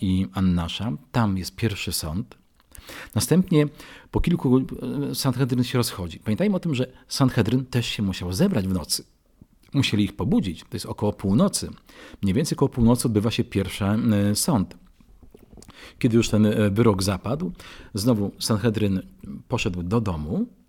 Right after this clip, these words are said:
a Jezusa wtrącili do piwnicy. Według przekazów był tam bardzo mocno, mm, niszczony wręcz przez, e, żołnierzy i, e, wartowników świątynnych. Tam przechodził wielkie katusze.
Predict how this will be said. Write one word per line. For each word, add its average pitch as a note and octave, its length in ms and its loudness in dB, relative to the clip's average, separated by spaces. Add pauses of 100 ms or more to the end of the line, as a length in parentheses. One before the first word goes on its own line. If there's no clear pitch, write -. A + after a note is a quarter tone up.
(360)
a F#2 180 -2
Jezusa A#2+ 320 -2
wtrącili B2 400 -2
do B2 80 2
piwnicy. G#2 560 -2 (180)
Według A#2+ 360 -2 (500)
przekazów A2+ 640 0 (300)
był A#2+ 140 2
tam A2 220 0
bardzo A#2 340 2
mocno, A2+ 500 2
mm, G2 880 2
niszczony A2 560 2
wręcz F2 440 -2
przez, - 340 -6 (260)
e, G2 440 0
żołnierzy G#2 520 2
i, G2 280 2
e, F#2+ 40 4 (600)
wartowników G2 520 -2
świątynnych. E2+ 560 -8 (380)
Tam A#2+ 220 4
przechodził G#2 520 -2
wielkie G#2+ 280 0
katusze. - 460 -4